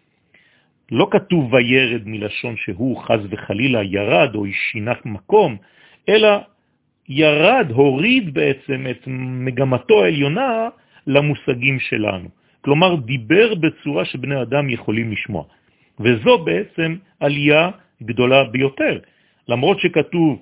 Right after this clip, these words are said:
שהקדוש ברוך הוא כביכול יורד, זו עלייה לאדם. זו עלייה לאנושות כולה. ולכן, לעתיד לבוא,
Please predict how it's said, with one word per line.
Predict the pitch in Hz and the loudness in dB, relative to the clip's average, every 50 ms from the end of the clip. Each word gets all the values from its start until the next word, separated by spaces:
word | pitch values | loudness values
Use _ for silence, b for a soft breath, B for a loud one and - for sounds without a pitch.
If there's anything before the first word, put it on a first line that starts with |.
| _ _ | _ _
שהקדוש | - - - 147 127 123 - - 123 120 156 180 180 160 | -8 -4 0 0 0 0 0 -2 0 4 4 4 4 4
ברוך | 160 151 - | 0 -2 -2
הוא | 151 143 - | -4 -8 -8
כביכול | - 135 110 123 127 120 - - 139 131 127 123 | -8 -10 -4 -4 -4 -4 -2 0 0 0 0 0
יורד, | 107 107 104 90 85 87 90 110 143 208 254 - - _ _ _ _ _ _ _ _ - | -2 -2 -2 -2 -2 -4 -4 -2 -2 -2 -4 -4 -8 _ _ _ _ _ _ _ _ -14
זו | 113 104 107 165 214 226 220 214 - - | -10 -2 2 4 4 4 4 2 2 0
עלייה | 147 135 127 120 120 117 113 117 117 120 123 131 139 175 - _ _ _ _ _ _ - - | 0 -2 -2 -4 -6 -8 -8 -6 -2 0 2 2 0 -2 -8 _ _ _ _ _ _ -12 -6
לאדם. | 117 117 117 123 - - _ - 117 110 107 101 87 78 78 _ _ _ _ _ _ _ _ _ _ _ _ _ _ _ | -2 0 0 0 0 -6 _ -8 -8 -6 -4 -6 -6 -6 -12 _ _ _ _ _ _ _ _ _ _ _ _ _ _ _
זו | 117 107 151 170 170 | -2 2 2 2 4
עלייה | 160 147 135 123 120 120 120 127 | 2 0 -2 -4 -2 0 -2 -2
לאנושות | 131 120 113 120 - 139 117 113 113 110 104 - - 117 117 - | -2 -4 -8 -8 -8 -8 -10 -8 -8 -10 -12 -8 -8 -8 -8 -8
כולה. | - - 104 85 80 _ _ _ _ _ _ _ _ _ - - | -10 -10 -8 -8 -10 _ _ _ _ _ _ _ _ _ -6 -2
ולכן, | 110 107 - - 131 127 143 170 196 208 208 208 - _ _ _ _ _ _ _ _ - | -2 -2 0 0 2 2 2 2 2 -2 -4 -8 -14 _ _ _ _ _ _ _ _ -10
לעתיד | 113 110 107 104 - 202 202 151 | -8 -6 -6 -6 -6 -8 -6 -2
לבוא, | 156 143 120 95 107 107 104 117 151 208 | 0 0 0 2 0 2 2 2 0 -2